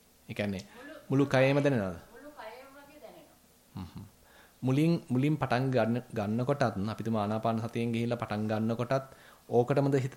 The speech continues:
Speaker 1: හිත යන්නේ ඉබේම නැත්තම් වෙන, වෙන වෙන තැන් වලට ගිහිල්ලා අන්තිමට නිකන් ඔතෙන්ට වගේ එකතු වීමක්ද වෙන්නේ?
Speaker 2: නෑ, ඉස්සෙල්ලා, ඒ කියන්නේ ප-, දැන් නම් ආනාපාන සතිය පටන් ගන්නකොටම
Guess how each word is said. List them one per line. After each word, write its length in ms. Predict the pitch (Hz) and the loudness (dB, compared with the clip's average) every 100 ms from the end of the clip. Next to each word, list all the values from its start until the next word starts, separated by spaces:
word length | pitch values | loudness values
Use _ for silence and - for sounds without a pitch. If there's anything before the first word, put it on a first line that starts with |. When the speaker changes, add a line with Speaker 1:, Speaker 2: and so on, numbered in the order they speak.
| - | -12
Speaker 1:
හිත 240 | - 123 143 | -8 -2 2
යන්නේ 460 | 135 139 156 170 | 4 2 2 0
ඉබේම 380 | - 143 147 165 | -2 0 2 2
නැත්තම් 420 | 214 165 - 156 151 143 131 | 2 0 0 0 0 -2 -4
වෙන, 180 | 123 131 131 | -2 -2 -4
වෙන 240 | - 135 127 | -6 -2 0
වෙන 160 | 127 | 0
තැන් 240 | 123 120 123 | 2 0 2
වලට 240 | 127 123 | 0 0
ගිහිල්ලා 400 | 113 120 135 143 | 0 0 2 4
අන්තිමට 400 | 123 120 139 139 | 4 2 0 0
නිකන් 240 | 143 143 139 | 0 0 0
ඔතෙන්ට 280 | 139 139 | 0 0
වගේ 300 | 139 139 139 135 | 2 2 2 0
එකතු 240 | 135 143 | 0 2
වීමක්ද 320 | 139 131 117 | 2 2 2
වෙන්නේ? 280 | 113 98 95 | 0 0 -4
Speaker 2:
නෑ, 120 | - | -10
ඉස්සෙල්ලා, 400 | - - - - | -18 -20 -20 -20
ඒ 180 | - 180 | -20 -20
කියන්නේ 300 | - 175 170 | -20 -20 -20
ප-, 180 | - - | -20 -20
දැන් 220 | 165 196 247 | -20 -20 -18
නම් 200 | 302 320 | -18 -18
ආනාපාන 540 | 233 226 233 240 233 233 | -18 -18 -20 -20 -20 -20
සතිය 420 | 233 220 220 226 | -20 -20 -20 -20
පටන් 320 | - 185 196 208 | -20 -20 -20 -20
ගන්නකොටම 640 | 196 196 220 247 294 | -20 -20 -20 -20 -20